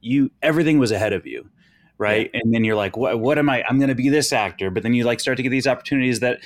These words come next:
Speaker 1: were not what you were thinking. And you're like, "But I wanna work, so I'm gonna dabble in these projects." And, you know, like,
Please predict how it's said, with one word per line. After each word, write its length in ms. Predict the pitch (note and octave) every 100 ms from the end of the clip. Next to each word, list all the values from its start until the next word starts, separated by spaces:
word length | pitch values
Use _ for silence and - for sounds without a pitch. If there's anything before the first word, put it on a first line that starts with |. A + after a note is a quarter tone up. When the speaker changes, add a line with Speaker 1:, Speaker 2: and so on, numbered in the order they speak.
| - - _
Speaker 1:
were 160 | G#2+ A2
not 240 | A#2 A2+
what 80 | C3+
you 80 | C#3
were 80 |
thinking. 400 | C3 D3 C3+ A2
And 80 | G#2
you're 120 | G#2
like, 200 | G#2 G#2 - _
"But 140 | A2+ A2
I 140 | G#2+
wanna 200 | A2+ B2+
work, 320 | D#3 C3+ G#2
so 120 | -
I'm 80 | A2
gonna 200 | A#2 A#2
dabble 460 | G#2+ A#2 A#2+ B2 B2
in 360 | B2 A#2+ G#2+ G#2+
these 260 | C3 C#3
projects." 640 | - A2 F#2+ F2+ E2 - -
And, 220 | G2+ F#2+ - - - _ -
you 120 | A#2+
know, 220 | F#2+ F2+ -
like, 280 | G#2+ -